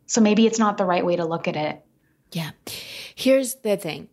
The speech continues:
Speaker 2: We can, we can explore those questions. Like, why did my
Speaker 1: Yeah.
Speaker 2: soul choose that, this family? And we can come up with some things. At
Speaker 1: Hmm.
Speaker 2: the end of the day, we don't really know. Maybe at the end of our life, when we transition, we'll, we'll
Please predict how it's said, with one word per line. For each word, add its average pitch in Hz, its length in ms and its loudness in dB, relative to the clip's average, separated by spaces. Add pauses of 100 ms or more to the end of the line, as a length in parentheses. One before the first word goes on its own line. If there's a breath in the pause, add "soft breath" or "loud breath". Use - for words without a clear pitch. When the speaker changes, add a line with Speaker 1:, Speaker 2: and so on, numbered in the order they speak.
Speaker 2:
We 220 180 -6
can, 202 480 -10
we 226 160 -6
can 226 160 -10
explore 175 460 -8
those 185 240 -6
questions. 190 720 -8 (240)
Like, 165 180 -2
why 165 200 -4
did 170 100 -8
my 175 100 -2
Speaker 1:
Yeah. 190 200 4
Speaker 2:
soul 160 100 -8
choose 165 320 -8
that, - 220 -10
this 175 180 -6
family? 165 420 -8
And 170 200 -8
we 180 100 -6
can 170 180 -14
come 170 220 -12
up 165 160 -10
with 160 120 -12
some 160 220 -12
things. 156 500 -12 (540 soft breath)
At 185 80 0
Speaker 1:
Hmm. 226 60 6
Speaker 2:
the 202 120 2
end 214 240 0
of 185 120 -6
the 185 80 -6
day, 165 540 -6 (1500)
we 180 160 -2
don't 190 180 0
really 156 240 -4
know. 139 300 -8 (100)
Maybe 196 240 0
at 196 60 -4
the 196 80 0
end 185 140 0
of 180 60 -6
our 160 140 -2
life, 185 340 -2
when 151 100 -6
we 147 100 -8
transition, 196 800 -4 (580)
we'll, 160 580 0
we'll 147 560 -2